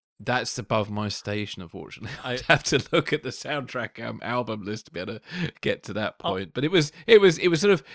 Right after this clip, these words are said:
Speaker 1: it felt, the music, the soundtrack overall felt a bit eighties. Um, I could be wrong, but it did to me feel very eighties. Um,
Speaker 2: It's quite an eclectic mix, but there is a, a, a
Speaker 1: Mm.
Speaker 2: dislike I wanna get to about soundtrack, so I'll come back to that in a
Speaker 1: Ooh,
Speaker 2: minute. I
Speaker 1: right.
Speaker 2: have, I have a note that's very
Speaker 1: <laughs>
Speaker 2: nerdy, but that's what I do best.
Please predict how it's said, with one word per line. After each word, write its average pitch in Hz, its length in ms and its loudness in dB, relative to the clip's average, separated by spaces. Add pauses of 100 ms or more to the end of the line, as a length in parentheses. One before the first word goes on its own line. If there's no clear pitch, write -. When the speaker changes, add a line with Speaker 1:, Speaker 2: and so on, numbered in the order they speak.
(100)
Speaker 1:
it 151 200 -4
felt, 170 360 0
the 160 60 -6
music, 185 380 -2
the 147 80 -10
soundtrack 196 420 2
overall 160 400 4
felt 123 300 -2
a 120 40 -14
bit 120 200 -4
eighties. 104 640 -6
Um, 104 260 -4
I 95 60 -8
could - 160 -4
be 104 80 -6
wrong, 101 400 -4
but 101 100 -6
it - 140 -8
did 110 160 -10
to - 100 -14
me 107 120 -4
feel 101 180 -6
very 101 260 -6
eighties. 98 640 -12
Um, 98 380 -8 (500)
Speaker 2:
It's 180 140 -2
quite 247 200 8
an 208 60 2
eclectic 180 480 0
mix, 120 280 -4
but 139 160 -4
there 156 160 2
is 175 140 2
a, 151 220 6
a, 143 260 -2
a 135 40 -2
Speaker 1:
Mm. 98 60 -4
Speaker 2:
dislike 143 320 2
I 143 60 2
wanna 131 180 0
get 113 140 -6
to 120 100 -6
about 104 180 -2
soundtrack, 98 520 -6
so 101 100 -6
I'll 104 80 -2
come 143 180 -4
back 123 200 4
to 120 100 -2
that 113 140 4
in 151 100 4
a 120 40 0
Speaker 1:
Ooh, 131 40 -4
Speaker 2:
minute. 104 200 0
I 110 40 0
Speaker 1:
right. 113 80 2
Speaker 2:
have, 143 120 2
I 131 120 0
have 170 160 6
a 170 40 6
note 156 400 2
that's 147 180 -6
very 190 360 2
Speaker 1:
<laughs> - 0 -
Speaker 2:
nerdy, 151 560 -2
but 110 140 -8
that's 120 200 -4
what 123 140 0
I 117 140 4
do 107 180 -4
best. - 480 -6